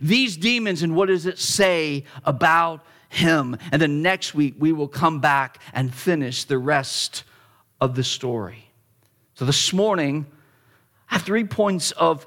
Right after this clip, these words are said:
emphasis that I, I, I believe capture the flow of this story and the theme of this story. Here's the first point I want to draw out. I want us to see the destructive and deadly power of the devil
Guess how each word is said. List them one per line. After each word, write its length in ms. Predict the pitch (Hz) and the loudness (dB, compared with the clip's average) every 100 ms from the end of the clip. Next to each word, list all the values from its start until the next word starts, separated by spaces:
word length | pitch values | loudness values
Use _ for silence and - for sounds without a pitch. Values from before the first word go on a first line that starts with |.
| - | -2
emphasis 640 | 175 165 160 - 127 - | -2 0 -2 -2 -4 0
that 120 | 151 | 2
I, 240 | 160 151 185 | 2 2 -2
I, 180 | - 180 | 0 -2
I 20 | |
believe 600 | 160 165 156 165 156 - | 0 -2 -2 -4 -6 -8
capture 880 | - - 196 190 - - 123 98 - _ _ _ _ _ _ - | -10 -2 0 0 -4 -4 -4 -6 -16 _ _ _ _ _ _ -4
the 80 | 135 | -4
flow 500 | - 170 170 190 208 | 0 2 4 4 2
of 120 | 170 | 0
this 160 | 175 | -4
story 680 | - - 165 160 156 156 143 - _ _ _ _ _ _ _ - | -4 -2 0 2 2 -2 -4 -10 _ _ _ _ _ _ _ -2
and 100 | 139 | 0
the 80 | 139 | 0
theme 440 | 127 - 160 147 | -4 -4 -2 0
of 120 | 120 101 | -2 -6
this 140 | 104 | -10
story. 320 | - 123 104 | -4 -4 -2
Here's 240 | 139 165 156 | 0 0 0
the 100 | 147 | -2
first 320 | 156 139 - | -2 -2 -4
point 320 | 143 127 117 | -2 -2 -2
I 60 | 135 | -4
want 140 | 131 135 | -2 -4
to 60 | |
draw 320 | 117 127 123 | -2 -2 -2
out. 240 | 110 95 - _ _ _ _ _ _ _ _ _ - | -4 -8 -14 _ _ _ _ _ _ _ _ _ -4
I 60 | |
want 220 | 151 180 | 0 0
us 100 | 180 | -2
to 100 | - | -4
see 180 | 170 185 | -2 -2
the 120 | 151 | -2
destructive 920 | - 139 - - 170 180 - 196 180 | -2 -2 -4 -2 0 0 0 -2 0
and 220 | 123 120 120 | -2 -8 0
deadly 380 | 147 156 156 | 0 2 -2
power 600 | 151 - 143 139 143 143 | -4 0 2 2 0 -4
of 240 | - 127 120 | -6 -10 -10
the 80 | 120 | -8
devil 640 | 120 123 117 131 123 | -4 -4 -2 -4 -4